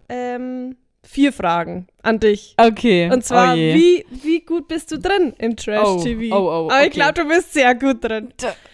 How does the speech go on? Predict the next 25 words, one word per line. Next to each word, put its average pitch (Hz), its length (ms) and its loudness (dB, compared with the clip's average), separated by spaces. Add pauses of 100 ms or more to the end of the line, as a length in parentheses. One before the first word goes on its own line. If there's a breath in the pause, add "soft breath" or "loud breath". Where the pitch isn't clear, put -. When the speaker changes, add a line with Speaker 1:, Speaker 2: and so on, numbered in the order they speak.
(120)
Speaker 1:
Achtung, 247 420 -4 (240)
in 233 200 -2
welchem 320 360 -2
T-V-Format 247 920 -6
war 208 140 -6
Georgina 269 680 -8
Fleur 220 440 -6
noch 220 380 -8
nicht 339 640 -2 (100)
zu 196 140 -8
sehen? - 520 -8
Speaker 2:
<laughs> - 640 -20
Speaker 1:
Adam 220 320 2
sucht 180 380 -12
Eva, 196 540 -8 (180)
Promi 226 300 0
Big 285 240 -10
Brother 285 440 -4
oder 196 240 -8
Dschungelcamp? 233 800 -6 (180)
Speaker 2:
Adam 220 300 2
sucht - 300 -8
Eva. 170 420 -6 (140)
Speaker 1:
Richtig. - 600 -14
<laughs> - 40 -20